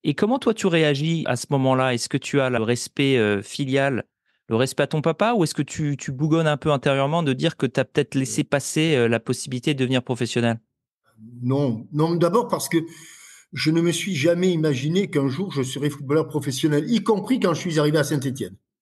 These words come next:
Speaker 2: y compris quand je suis arrivé à, parce que j'avais des monstres aux côtés de moi. Il y avait mon, mon maître, celui qui est devenu mon maître, qui s'appelait Rachid Mekloufi, et je
Speaker 1: Ouais.
Speaker 2: disais, je ne, je n'arriverai jamais à faire ce qu'il est,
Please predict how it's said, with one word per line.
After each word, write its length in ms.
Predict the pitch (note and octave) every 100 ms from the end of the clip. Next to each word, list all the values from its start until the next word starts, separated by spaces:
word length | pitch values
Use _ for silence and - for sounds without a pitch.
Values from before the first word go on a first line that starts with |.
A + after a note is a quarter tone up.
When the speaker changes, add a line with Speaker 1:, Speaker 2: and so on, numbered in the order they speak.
| -
Speaker 2:
y 140 | G3
compris 320 | F3+ D#3 A#3+ G#3+
quand 140 | G3
je 80 | -
suis 180 | D3 C#3
arrivé 200 | C#3+ D3
à, 80 | - - - - -
parce 180 | C#3 -
que 180 | E3 D3 - - -
j'avais 280 | A#2+ A#2+ C3
des 120 | B2+
monstres 300 | D3 F3+ -
aux 60 | C3+
côtés 280 | B2 B2+
de 80 | A#2+
moi. 240 | B2 F3 F#3+
Il 60 |
y 60 | A#2
avait 140 | A#2+
mon, 280 | B2 B2+ B2+
mon 220 | B2+ B2+
maître, 340 | C3+ F3+ F#3 C3+
celui 240 | B2+ C3+
qui 100 | B2+
est 40 | B2+
devenu 240 | B2+ C3+
mon 160 | C#3 C#3
maître, 280 | D#3+ D3+
qui 120 | B2+ -
s'appelait 420 | B2+ C#3 C#3 - _ _ _
Rachid 380 | - C#3+ D3 D#3+
Mekloufi, 680 | D3 C#3+ B2+ B2+ G#3 A3+ - _ _ _
et 60 | C#3+
je 140 | C3+
Speaker 1:
Ouais. 100 | A2
Speaker 2:
disais, 160 | D#3 F3
je 60 |
ne, 120 | C#3 C#3+ C#3+ - _
je 120 | -
n'arriverai 400 | D3 C#3+ D3 C#3
jamais 260 | B2+ D3 D3+
à 80 |
faire 280 | C3 F#3+ D3
ce 140 | B2+ B2+
qu'il 240 | - C3+
est, 160 | C#3